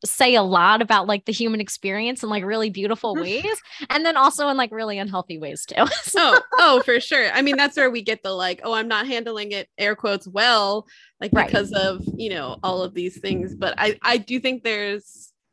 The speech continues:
Speaker 3: hopefully a trend towards, like, more acceptance of, like, differing,
Speaker 1: Yeah.
Speaker 3: um, just, like, reactions to grief.
Speaker 1: Right.
Speaker 3: Um, whether they
Speaker 1: Mm-hmm.
Speaker 3: be,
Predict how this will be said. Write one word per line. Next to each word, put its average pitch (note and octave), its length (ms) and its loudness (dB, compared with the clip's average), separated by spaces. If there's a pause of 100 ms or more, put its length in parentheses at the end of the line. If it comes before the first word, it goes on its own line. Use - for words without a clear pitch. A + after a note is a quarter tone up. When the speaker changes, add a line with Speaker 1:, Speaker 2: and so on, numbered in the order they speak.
Speaker 3:
hopefully B3 380 -2
a G#3+ 80 0
trend G3+ 380 -4
towards, G3 520 -8
like, F#3+ 180 -6
more G3+ 200 -4
acceptance F#3+ 520 -8
of, E3+ 120 -8
like, E3+ 180 -6 (220)
differing, F3+ 680 -10 (480)
Speaker 1:
Yeah. F#3 320 -6
Speaker 3:
um, - 280 -12 (960)
just, A#3 220 -4
like, A3 180 -2 (100)
reactions G3 840 -4
to F#3 160 -12
grief. E3 580 -12 (400)
Speaker 1:
Right. D3+ 160 -6
Speaker 3:
Um, D#3+ 380 -8
whether F#3+ 260 -6
they F#3 180 -4
Speaker 1:
Mm-hmm. F#3+ 100 -4
Speaker 3:
be, F3+ 580 -2